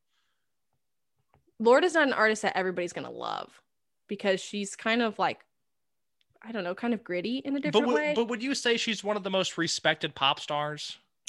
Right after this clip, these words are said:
Speaker 1: Yeah, I would say
Speaker 2: Yeah.
Speaker 1: so. I think that, um, the way that she makes music is super, uh, different. Um, and I feel like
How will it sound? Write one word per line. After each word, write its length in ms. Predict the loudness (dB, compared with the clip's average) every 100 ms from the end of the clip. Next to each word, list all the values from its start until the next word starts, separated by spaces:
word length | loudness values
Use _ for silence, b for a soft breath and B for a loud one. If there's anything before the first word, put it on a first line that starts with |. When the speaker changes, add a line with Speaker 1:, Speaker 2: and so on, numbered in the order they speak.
| _
Speaker 1:
Yeah, 300 | 4 6 6 0 _ 4
I 120 | 4
would 140 | 4
say 100 | 2
Speaker 2:
Yeah. 60 | 2
Speaker 1:
so. 240 | 2 0 4
I 160 | 4
think 280 | 4 0 0
that, 300 | 0 0 0
um, 420 | -2 -2 -4 -8 -16 _ _ _ _ _ _ _ _ _ _ _ -8
the 80 | 0
way 680 | 4 6 4 4 4 2 0
that 240 | 0 0
she 640 | -2 -6 -4 -4 -4 -6 -10 _ _ _ _ _ _ -8
makes 360 | -2 -2 -2 0
music 360 | 0 2 -2
is 120 | -4 -6
super, 680 | -6 -6 0 2 2 -2 b b b b -8
uh, 300 | -4 -2 -4 -8 -10
different. 460 | -8 -2 0 -2 -8 -8
Um, 500 | -6 -6 -8 -10 -16 _ _ _ -10
and 340 | -6 -6 -6
I 140 | -8 -10
feel 300 | -6 -4 0
like 340 | 0 -2 -6